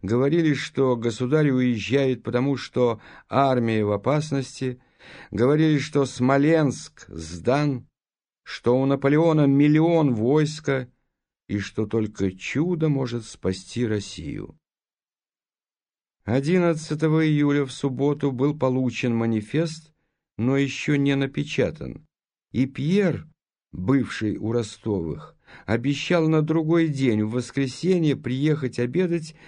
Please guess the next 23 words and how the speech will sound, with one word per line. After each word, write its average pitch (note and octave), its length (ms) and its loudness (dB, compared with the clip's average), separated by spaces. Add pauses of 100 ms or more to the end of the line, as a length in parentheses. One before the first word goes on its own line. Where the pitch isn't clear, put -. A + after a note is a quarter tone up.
(300)
и F3 120 0
привезти E3+ 720 0
манифесты C#3 760 0
воззвания, A#2 920 -2 (120)
которые B2+ 420 0
он B2 180 2
достанет C3 680 -2 (340)
у A#2+ 140 -4
графа A#2 420 -2
Растопчина. G#2+ 760 -6 (400)
В G2+ 220 -2
это D#3+ 220 4
воскресенье D#3+ 800 0
Ростовы D#3+ 720 0
по D3 140 2
обыкновению D3 800 2
поехали D3 600 0
к C#3 120 -6
обедне C#3+ 540 2
в A2+ 120 -4
домовую C#3+ 680 2
церковь C#3 760 -2 (140)
Разумовских. A#2 1120 -4